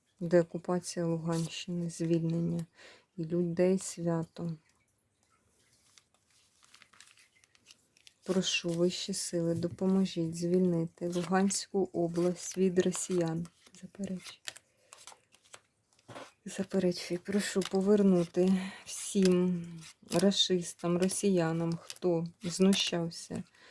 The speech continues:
катував, вбивав цивільне населення, заперечую, в Луганській області.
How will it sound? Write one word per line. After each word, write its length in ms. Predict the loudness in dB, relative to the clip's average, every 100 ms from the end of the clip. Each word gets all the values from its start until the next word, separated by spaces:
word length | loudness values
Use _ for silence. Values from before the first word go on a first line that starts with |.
| -20 -20 -8
катував, 640 | -4 -2 -2 0 2 2 0
вбивав 600 | 0 2 4 4 0 -2
цивільне 500 | -10 -4 0 4 4
населення, 920 | 4 2 -2 -2 -2 0 -2 -2 -6 -8
заперечую, 840 | -14 -8 -4 -4 -6 -14 -10 -10 -10 -10
в 380 | -10 -4 -4 -4 -8 _ _ _ _ _ _ _ -20 _ -8 -2
Луганській 720 | 2 4 4 4 0 -2 -2
області. 880 | -2 -2 0 0 -2 -10 -8 -4